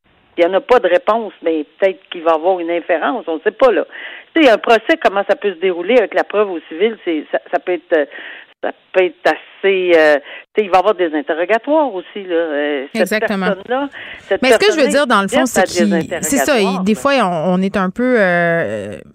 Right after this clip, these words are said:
Speaker 2: émotif quand on fait des dénonciations sur les médias sociaux, puis c'est plate à dire, mais parfois, ça se revire contre soi, peu importe si c'est
Speaker 1: Et
Speaker 2: vrai ou
Speaker 1: Geneviève,
Speaker 2: pas. Puis
Speaker 1: au
Speaker 2: ça, c'est
Speaker 1: criminel, c'est... très, très, très différent.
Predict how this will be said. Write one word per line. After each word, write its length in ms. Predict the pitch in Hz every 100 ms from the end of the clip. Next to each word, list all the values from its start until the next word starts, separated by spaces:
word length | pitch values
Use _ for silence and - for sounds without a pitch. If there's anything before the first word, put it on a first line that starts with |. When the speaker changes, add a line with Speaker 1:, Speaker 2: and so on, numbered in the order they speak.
| - 233
Speaker 2:
émotif 440 | 202 160 - 269 -
quand 140 | 190
on 20 |
fait 120 | 165 202
des 120 | 190
dénonciations 640 | 175 180 175 - - 226
sur 120 | 220 185
les 120 | 175
médias 260 | 170 170
sociaux, 300 | 190 196 - 247
puis 80 | -
c'est 120 | 180
plate 220 | 208 214
à 80 | 175
dire, 160 | 202 226
mais 100 | 170
parfois, 280 | 175 -
ça 120 | 220 180
se 120 | 180
revire 280 | 170 185 208
contre 280 | 214 160 -
soi, 160 | 220 214 _
peu 80 | 233
importe 260 | 196 220 -
si 60 |
c'est 120 | -
Speaker 1:
Et 20 | 165
Speaker 2:
vrai 200 | 190 196
ou 60 |
Speaker 1:
Geneviève, 140 | 175 294 294
Speaker 2:
pas. 60 | - _ -
Puis 80 |
Speaker 1:
au 40 | 285
Speaker 2:
ça, 60 | 247
c'est 120 | 220
Speaker 1:
criminel, 400 | 220 247 359 277
c'est... 140 | - 165
très, 140 | 185
très, 160 | 185 185
très 180 | - 202
différent. 580 | 156 - 214 233 302